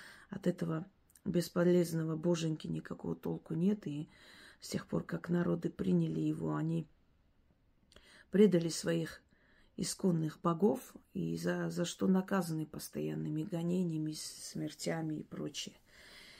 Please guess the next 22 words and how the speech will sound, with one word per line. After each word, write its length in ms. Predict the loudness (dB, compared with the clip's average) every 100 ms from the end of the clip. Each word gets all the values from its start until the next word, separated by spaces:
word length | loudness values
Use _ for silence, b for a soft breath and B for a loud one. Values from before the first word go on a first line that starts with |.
| B B B _ _ -6
Но 160 | -4 -4
разумные 500 | -4 0 2 2 0
и, 500 | -2 -4 -6 -8 -8
и 60 |
уже 220 | -8 -8
давно 400 | -6 0 4 4
это 180 | 2 -4
поняли. 560 | -10 -8 -8 -10 -12 -18 _ -16
А, 280 | -12 -12 -14 b b b _ _ b b b b b b b _ _ -10
а 80 | -8
стадо 420 | -2 0 0 -2
ещё 360 | -2 -4 -4
идёт 400 | -4 -4 -6 -8 -16
к 80 | -14
обрыву. 500 | -10 -8 -8 -10 -16 _ _ _ _ _ _ _ _ _ _ _ _ _ _ _ -20 -20 -20 B B B B B B B B B B B B B B B _ _ _ -20 B B B B _ _ _ _ _ -20 -16 -10
Так 200 | -8 -4
вот, 200 | -4 -4
хочу 300 | -6 0 0
с 140 | 4
вами 220 | 6 6
сегодня 380 | 6 0 0 0
поговорить 720 | -2 -2 0 2 2 -2 -6